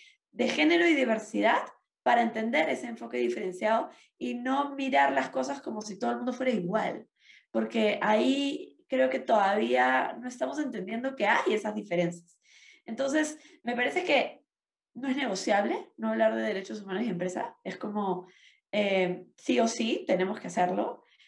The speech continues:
Me parece, por un lado, que tenemos que tener este enfoque de medir impacto y no solo resultados. Creo que tenemos que también empezar a ver nuestro impacto con una mirada de lentes diversos. Y agregaría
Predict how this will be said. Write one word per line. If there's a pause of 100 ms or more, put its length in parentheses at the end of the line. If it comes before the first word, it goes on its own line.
(100)
Me
parece,
por
un
lado,
que
tenemos
que
tener
este
enfoque
de
medir (360)
impacto
y
no
solo
resultados. (540)
Creo
que
tenemos
que
también
empezar
a
ver
nuestro
impacto
con
una
mirada
de
lentes
diversos. (360)
Y
agregaría